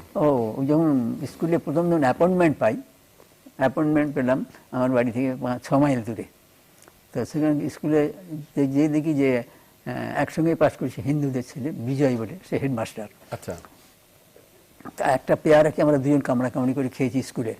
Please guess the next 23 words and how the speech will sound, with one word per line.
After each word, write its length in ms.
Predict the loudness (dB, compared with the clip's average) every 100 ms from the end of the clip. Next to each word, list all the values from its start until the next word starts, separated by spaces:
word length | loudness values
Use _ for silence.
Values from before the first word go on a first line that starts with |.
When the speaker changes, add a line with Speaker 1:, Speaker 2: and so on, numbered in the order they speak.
| -16 _ -2
Speaker 2:
মানে, 160 | 4
আপনার 220 | 4 6 4
ওই 60 |
Speaker 1:
আমাদের 180 | 6 4
এত 160 | 4 4
সদ্ভাব 420 | 4 4 6 4
ছিল, 120 | 2
বন্ধুত্ব 260 | 2 4 4
Speaker 2:
এতটা 240 | 4 4
বন্ধুত্ব 340 | 4 0 -2
ছিল 100 | 0
Speaker 1:
বন্ধুত্ব 180 | 4 4
Speaker 2:
আপনার, 160 | 2 -2
Speaker 1:
ছিল। 120 | 0
Speaker 2:
আপনার 180 | 4 6
Speaker 1:
হিন্দু 160 | 6
সেই 200 | 4 2
অথচ। 300 | 0 -4 -10 -10 -4
Speaker 2:
হ্যাঁ। 200 | 0 0 -4 -12 _
Speaker 1:
না, 200 | -6 -6 -6
তা, 160 | -8 -8 -18 -20 -20 -20 -20 -20 -20
উম, 720 | -16 -14 -14 -16 -18 -18 -18 -2
তাকে, 360 | -2 0 -2